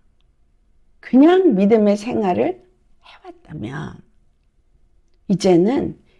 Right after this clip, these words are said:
여러분의 모든 순간 속에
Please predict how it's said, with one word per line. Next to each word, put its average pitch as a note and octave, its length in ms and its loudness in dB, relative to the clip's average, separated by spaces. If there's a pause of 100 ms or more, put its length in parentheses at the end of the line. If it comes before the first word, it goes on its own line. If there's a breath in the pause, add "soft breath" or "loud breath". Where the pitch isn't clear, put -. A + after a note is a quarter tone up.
(120)
여러분의 A#3 520 2
모든 C4+ 960 0 (800)
순간 - 480 -14
속에 - 420 -20